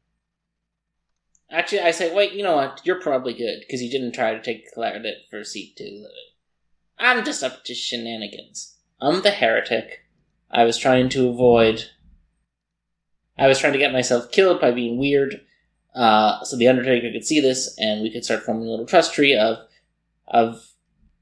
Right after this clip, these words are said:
of friendly, uh, you know, you know, um,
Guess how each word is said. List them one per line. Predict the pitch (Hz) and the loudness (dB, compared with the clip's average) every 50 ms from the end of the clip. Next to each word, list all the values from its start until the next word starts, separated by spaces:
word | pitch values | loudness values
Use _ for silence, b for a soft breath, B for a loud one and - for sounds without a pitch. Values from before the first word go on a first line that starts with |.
| _ - | _ -6
of | 131 139 123 - | -4 -4 -4 -4
friendly, | - - 135 123 123 123 123 120 117 120 110 - | 2 4 4 4 4 2 0 -2 -2 -4 -6 -4
uh, | 117 110 107 98 76 71 - - _ _ | -2 -2 -2 -2 -4 -8 -10 -12 _ _
you | - 139 123 | -4 -2 0
know, | 113 110 107 92 - - _ _ _ _ _ _ _ _ _ _ _ | 0 0 -2 -6 -10 -14 _ _ _ _ _ _ _ _ _ _ _
you | - 196 190 139 | -10 -4 -2 -2
know, | 107 101 95 90 90 76 | -2 -2 -4 -6 -8 -6
um, | 107 104 - - 85 98 - | -6 -6 -6 -8 -12 -16 -18